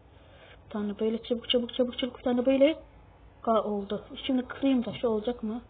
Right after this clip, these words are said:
Olmayacak. Oğlum ya ben bunun mantığını çözemedim. Böyle mi koyacağız? Lafı buraya.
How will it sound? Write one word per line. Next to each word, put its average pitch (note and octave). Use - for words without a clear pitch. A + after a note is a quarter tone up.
Olmayacak. F#3+
Oğlum A3+
ya G#3+
ben B3+
bunun B3+
mantığını B3+
çözemedim. A#3
Böyle B3
mi G3+
koyacağız? G3+
Lafı A3+
buraya. A#3+